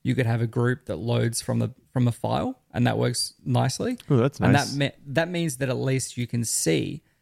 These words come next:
Speaker 1: that there are other route files in your application. Now, typically, you're always gonna store the route files in that routes folder, but it's not necessarily clear if,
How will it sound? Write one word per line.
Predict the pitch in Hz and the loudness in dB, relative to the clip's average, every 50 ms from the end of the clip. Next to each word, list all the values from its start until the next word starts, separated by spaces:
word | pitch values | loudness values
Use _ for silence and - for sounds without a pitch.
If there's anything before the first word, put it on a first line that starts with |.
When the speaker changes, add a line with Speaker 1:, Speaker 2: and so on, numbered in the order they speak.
| _ _ | _ _
Speaker 1:
that | 117 117 | -2 2
there | 127 127 120 | 2 2 4
are | 117 120 117 110 110 | 4 2 2 0 0
other | 117 117 120 117 | -2 0 0 0
route | 113 113 113 110 - - | 2 2 2 0 -2 -4
files | - 117 113 113 113 113 110 110 113 113 - - | -4 -2 -2 0 0 0 -2 -2 -4 -6 -8 -6
in | - - 123 | -2 0 2
your | 120 113 | 2 2
application. | 107 - - 120 - 123 113 117 - - 120 | 2 0 -4 -4 -2 -2 -2 -2 -2 0 0
Now, | 131 | 0
typically, | 139 - 180 165 180 - - 127 | 2 2 2 2 2 0 2 2
you're | 131 123 107 | 2 2 2
always | 95 123 123 123 120 - | 2 2 2 2 0 -2
gonna | - 117 117 | -4 -4 -4
store | 117 - - 120 117 | -4 -2 -2 -2 0
the | 117 113 | 0 0
route | 113 113 117 110 - | 0 0 -2 -2 -4
files | - 117 117 117 117 113 110 113 117 117 - - _ _ _ _ _ _ _ _ _ _ _ _ | -4 -2 0 0 0 0 -2 -2 -4 -6 -10 -14 _ _ _ _ _ _ _ _ _ _ _ _
in | - 127 131 127 123 123 131 131 - _ _ _ - | 4 4 6 6 4 4 2 0 -2 _ _ _ -2
that | 117 113 107 | -2 0 0
routes | 113 120 117 113 - - - | 0 0 0 -2 -2 -4 -6
folder, | - - 117 123 135 170 214 254 - _ _ _ _ _ _ _ _ _ - | -4 -2 0 0 0 0 -2 -4 -6 _ _ _ _ _ _ _ _ _ 0
but | 135 131 | 2 2
it's | 131 127 - | 2 2 0
not | 147 147 139 | -2 -2 0
necessarily | 131 131 127 - - 127 - 131 120 120 117 117 | 0 -2 -2 -2 -4 -4 0 0 2 2 0 0
clear | 117 - - _ - 131 135 120 107 95 101 - - - - _ | -4 -6 -8 _ 0 0 2 2 0 -2 -4 -6 -8 -10 -12 _
if, | - 127 135 120 - | -2 0 0 0 -2